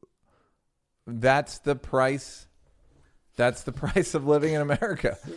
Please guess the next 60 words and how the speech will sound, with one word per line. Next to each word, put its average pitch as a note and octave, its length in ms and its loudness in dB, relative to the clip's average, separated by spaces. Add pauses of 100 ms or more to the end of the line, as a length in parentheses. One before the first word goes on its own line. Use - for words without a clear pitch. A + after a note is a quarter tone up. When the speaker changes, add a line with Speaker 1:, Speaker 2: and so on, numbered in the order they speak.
Speaker 2:
price F3 140 6
Speaker 1:
mean, A#3+ 80 4
Speaker 2:
of F3+ 40 -2
Speaker 1:
that's F#3 160 6
Speaker 2:
your F3+ 120 4
Speaker 1:
the, G#3+ 120 8
Speaker 2:
white F#3+ 140 8
Speaker 1:
that's G3 300 8
the, - 0 -
Speaker 2:
skin. F#3+ 380 6
Speaker 1:
that's E3+ 360 2
a, F3+ 120 0
that's D3+ 480 0
a D#3 140 6
black C#3 340 2
privilege. G#2+ 380 -4 (760)
Speaker 2:
Yeah. F#4 180 2 (440)
Speaker 1:
Is B2 260 2
that A#2 360 2 (260)
they A2+ 240 2
can A#2 200 -4
yell B2+ 280 2
at G#2 60 -2
white A#2 240 4
people A2+ 420 -4 (600)
and, G2+ 460 0 (100)
and G#2+ 160 0
Speaker 2:
Listen. F#2+ 60 2
Speaker 1:
white, G#2+ 220 0 (300)
kind B2 220 2
of A2 80 0
white A2+ 180 4
people G#2+ 160 -4
just G#2 300 -6
gotta G2 280 -2
fucking G2+ 560 -4
eat E2+ 220 -6
it. A1+ 120 -10 (360)
Just F3+ 140 -2
Speaker 2:
Yeah, B3+ 140 0
Speaker 1:
eat G3 60 -2
it. F#3+ 60 2
Speaker 2:
just C#4 140 -4
eat F4 160 2
it. E4+ 340 2
Don't A#3+ 160 4
Speaker 1:
It A#3+ 100 12
hurts, A#3 320 8
Speaker 2:
react. G3 200 4
Speaker 1:
but F3+ 80 6
don't G#3+ 180 8
get A3 80 8
me G#3+ 80 4
wrong. F3+ 400 6
It E3 160 6
hurts. E3 300 6
Speaker 2:
<laughs> B3+ 120 -14
Speaker 1:
Just F#3 140 6
trust - 240 10
me. B2 240 0